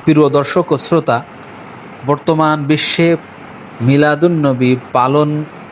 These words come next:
বা উদযাপন করার যে নিয়ম প্রচলিত রয়েছে, অর্থাৎ জাশনে জুলুসের মাধ্যমে,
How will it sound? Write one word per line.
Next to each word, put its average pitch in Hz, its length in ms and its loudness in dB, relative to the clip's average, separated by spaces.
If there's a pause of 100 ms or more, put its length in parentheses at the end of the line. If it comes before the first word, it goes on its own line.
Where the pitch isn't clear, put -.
(120)
বা 123 200 2
উদযাপন 147 640 -2
করার 131 380 2 (260)
যে 135 160 2
নিয়ম 151 400 4 (140)
প্রচলিত 160 480 2
রয়েছে, 135 560 2
অর্থাৎ 120 380 -2 (760)
জাশনে 135 480 0
জুলুসের 147 460 2
মাধ্যমে, 131 540 0